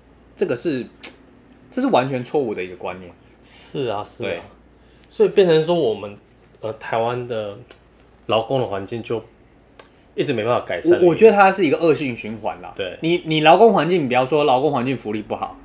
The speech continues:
Speaker 2: 嗯。
Speaker 1: 因为其实我们老板自己也是很拮据，
Speaker 2: 对。
Speaker 1: 再加上你看疫情，
Speaker 2: 嗯。
Speaker 1: 我们自己很拮据，然后又要完全按照劳基法，说真的，
Speaker 2: 那其实
Speaker 1: 创业，
Speaker 2: 真的难。
Speaker 1: 创-，创业我们为了就是要赚钱。
Speaker 2: 嗯。
Speaker 1: 那我们赚不到钱，我们怎么，怎么给劳-，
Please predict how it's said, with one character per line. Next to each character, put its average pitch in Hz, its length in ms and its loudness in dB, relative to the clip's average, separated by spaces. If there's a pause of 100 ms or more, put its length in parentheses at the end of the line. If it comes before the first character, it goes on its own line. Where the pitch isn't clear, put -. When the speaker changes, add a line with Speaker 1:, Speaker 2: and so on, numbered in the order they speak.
(120)
Speaker 2:
嗯。 104 80 -12 (400)
Speaker 1:
因 202 100 4
为 202 260 6 (380)
其 160 120 -4
实 156 120 2
我 151 140 6
们 107 160 -4
老 107 120 2
板 107 220 0
自 135 140 -6
己 90 260 -14 (160)
也 107 100 -6
是 143 120 -2
很 104 160 -6
拮 92 220 -12
据， 90 280 -16 (220)
Speaker 2:
对。 101 100 -4
Speaker 1:
再 98 60 0
加 147 120 2
上 139 120 0
你 95 40 -10
看 123 180 -6
疫 120 80 -10
情， - 220 -16 (200)
Speaker 2:
嗯。 107 240 -10
Speaker 1:
我 117 40 -6
们 156 80 -2
自 208 80 -4
己 202 80 6
很 104 140 -6
拮 104 200 -6
据， 113 260 -8
然 123 100 -6
后 190 80 2
又 208 60 4
要 202 100 8
完 160 180 0
全 156 100 -2
按 170 160 -4
照 160 120 2
劳 120 120 0
基 135 160 -6
法， 90 200 -6
说 160 180 -2
真 156 140 -2
的， 120 140 -4
Speaker 2:
那 - 0 -
其 - 40 0
实 147 60 0
Speaker 1:
创 170 160 0
业， 135 120 2
Speaker 2:
真 117 120 0
的 98 220 -6
难。 85 180 -18
Speaker 1:
创-， - 280 -6
创 185 220 -2
业 170 140 6
我 107 100 0
们 101 180 -8
为 139 120 -2
了 98 60 -6
就 104 100 -14
是 110 80 -8
要 104 100 -2
赚 98 200 -6
钱。 - 200 -18 (200)
Speaker 2:
嗯。 110 280 -12
Speaker 1:
那 233 160 -6
我 139 80 -4
们 117 140 -8
赚 156 160 -8
不 135 80 -10
到 143 140 -2
钱， 95 220 -10
我 104 80 -8
们 123 120 -6
怎 117 120 -10
么， 110 260 -12 (500)
怎 117 140 -8
么 117 140 -6
给 87 400 -8
劳-， 98 280 -4